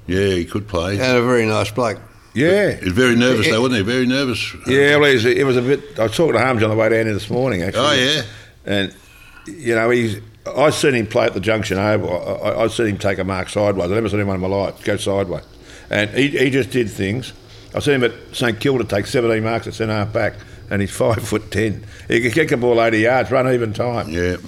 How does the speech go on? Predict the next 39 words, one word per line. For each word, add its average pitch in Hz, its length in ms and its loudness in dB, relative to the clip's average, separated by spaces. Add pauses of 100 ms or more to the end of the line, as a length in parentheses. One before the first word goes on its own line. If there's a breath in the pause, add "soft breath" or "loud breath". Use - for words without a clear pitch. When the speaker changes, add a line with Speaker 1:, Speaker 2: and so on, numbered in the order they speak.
Speaker 3:
He 127 120 -2
was 117 140 0
an 104 60 0
absolute 104 520 -6
Speaker 2:
I, 127 120 -2
I 123 60 -2
Speaker 3:
superstar. 131 220 0
Speaker 2:
played 120 240 0
footy 117 280 -2
with 107 120 -2
his 104 160 -2
father, 135 400 -2
Sailor 135 480 0
Speaker 3:
Yeah, 98 100 0
Speaker 2:
Harms, 98 140 -4
Speaker 3:
Sailor. 113 400 0 (580 loud breath)
Speaker 2:
in 110 120 0
the 104 240 0
Sunday 131 400 0
League. 104 280 -2 (400 loud breath)
Uh, - 100 -8
funny 170 360 0
thing 160 220 0
about, 117 400 0
uh, 101 300 2 (480)
Harmsy, 101 520 -2 (540 soft breath)
you 143 320 -2
remember 113 360 2
Francis, 104 520 -2
of 87 120 -10
course. 120 280 -2
He 113 80 -4
came 113 260 -2
to 92 80 -8
Fitzroy. 107 480 -2
Speaker 3:
Yeah, 104 160 0
Peter 107 300 -2
Francis, 76 500 -10
yeah. - 80 -8